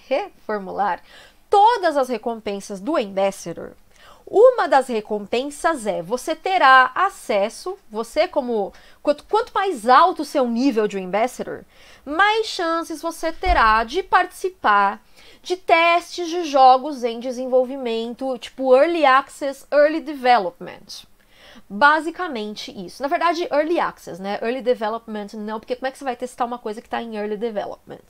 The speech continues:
Não dá, entendeu? Então, assim, eu não acho que essas pessoas foram testar o oito. Eu acho que o que elas foram testar foi o Project Resistance, que era aquele momento em que a Capcom estava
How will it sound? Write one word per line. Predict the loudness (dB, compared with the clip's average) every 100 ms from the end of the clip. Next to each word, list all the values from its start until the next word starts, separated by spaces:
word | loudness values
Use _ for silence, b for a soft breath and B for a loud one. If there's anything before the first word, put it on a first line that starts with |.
| _ _ b b b b b _ _ _
Não | -14 -10 -10
dá, | -10 -12 _ _ _ _ _ -16
entendeu? | -12 -6 -6 -8 B B B B
Então, | -12 -8
assim, | -6 -8 -10 -12 0
eu | 0 2
não | 2 2 4
acho | 4 2 -2 -6
que |
essas | -6 -8
pessoas | -10 -8 -4 -4 -6
foram | -6 -6
testar | -8 -6 0
o | 2
oito. | 4 2 -2 -14 -20 _ B B
Eu | 0 0
acho | 0
que |
o | -6
que |
elas | -4 -4 2
foram | 2 2
testar | -2 -2 0
foi | 2 0
o | 0
Project | 2 4 6 2 -6 -6
Resistance, | -6 -4 -8 -6 -8 -8 -18 B B
que | -4 4
era | 6 6
aquele | 4 -2
momento | 2 0 0 -4 -6 -8 -10
em | -8
que | -2
a | -2
Capcom | -2 -4 -4 -4 -8
estava | -4 0 0 0